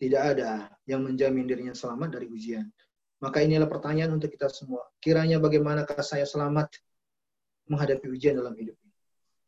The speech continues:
Ya. Dan apa yang kita pelajari, salah satunya tujuan yang kita inginkan dari kajian seperti ini, ya, dan kita ucapkan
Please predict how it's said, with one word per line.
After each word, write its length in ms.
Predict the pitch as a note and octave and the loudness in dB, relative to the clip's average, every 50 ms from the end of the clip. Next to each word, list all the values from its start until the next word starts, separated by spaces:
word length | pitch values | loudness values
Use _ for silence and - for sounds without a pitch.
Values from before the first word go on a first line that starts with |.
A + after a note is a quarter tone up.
| _ _ _ _ _ _ - | _ _ _ _ _ _ -14
Ya. 160 | - C#3+ D3+ D3+ D#3 - _ _ _ _ _ _ _ _ _ _ _ _ _ _ _ _ _ _ _ _ _ _ _ _ _ _ _ _ _ _ _ _ - | -14 -12 -12 -14 -16 -18 _ _ _ _ _ _ _ _ _ _ _ _ _ _ _ _ _ _ _ _ _ _ _ _ _ _ _ _ _ _ _ _ 4
Dan 240 | F3 F3 F3 F3 | 6 6 4 2
apa 240 | E3+ F3 E3+ A#3 A3 | 0 4 8 10 10
yang 160 | G#3+ G#3 F3 | 10 10 8
kita 240 | E3+ E3+ - D3 C3+ | 6 2 2 0 0
pelajari, 560 | C3+ C#3 C3 C3 B2+ B2 A#2 C3 E3 A#3+ C4+ | 0 0 0 0 0 0 2 2 2 2 2
salah 240 | - E3+ D3 C#3 C3+ | 0 -2 -2 -2 -2
satunya 640 | - D3 C3+ - C#3+ D3 D#3 E3+ F#3 F#3+ F#3+ F#3 G3 G3+ - - | -4 -4 -4 -4 -2 0 2 4 4 4 4 2 0 -4 -2 0
tujuan 560 | E3+ D#3 D3 D3 D3+ E3 D#3+ D#3 D3+ D3+ D3+ D#3 D#3+ E3 - _ _ - | 0 2 4 8 8 8 8 8 4 2 -2 -4 -8 -10 -12 _ _ 0
yang 120 | D3 D3+ C#3+ | 0 0 0
kita 160 | D#3 D#3 D3+ | 0 0 0
inginkan 560 | D3 D3+ D3+ D3+ D3+ D3+ F3+ E3+ E3 E3 D#3+ | 2 2 4 4 4 4 4 4 4 4 2
dari 280 | D3 C3+ - _ - C#3+ C#3+ | 0 0 -2 _ -4 -2 0
kajian 400 | - C#3 C3+ C3 D3+ D3 D3 D3 | 0 -2 0 2 2 2 2 0
seperti 480 | - C#3 - C#3 - - D#3 C#3+ C#3 | -4 -8 -8 -8 -8 -6 -6 -8 -4
ini, 240 | C3+ C#3+ F3 - - - _ _ | 0 2 2 2 0 -2 _ _
ya, 160 | _ C#3 C#3+ D3 | _ -12 -12 -8
dan 240 | C#3 C#3 C3 C3 | -6 -4 -4 -4
kita 160 | C3 C3 C3 C3+ | -6 -6 -4 -4
ucapkan 480 | C#3 C3+ - D3 C#3+ - D#3 D3 C#3 | -2 0 2 0 2 2 2 0 0